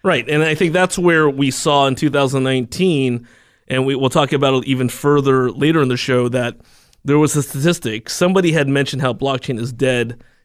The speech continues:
because, simply put, there was a lack of interest in the developer community. So they saw, like, there was this decrease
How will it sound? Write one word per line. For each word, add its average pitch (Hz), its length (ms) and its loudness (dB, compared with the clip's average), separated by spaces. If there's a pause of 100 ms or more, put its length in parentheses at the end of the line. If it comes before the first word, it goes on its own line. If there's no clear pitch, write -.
because, 127 300 -2
simply 147 320 0
put, 135 400 -2 (420)
there 131 140 2
was 127 120 2
a 127 60 0
lack 135 320 0
of 131 80 -2
interest 131 420 -4 (240)
in 123 260 -2
the 120 60 -2
developer 123 400 -2
community. 120 420 -10
So 135 120 -4
they 131 100 0
saw, 165 300 2
like, 139 260 -2
there 139 120 2
was 127 120 0
this 127 160 -4
decrease 135 800 -4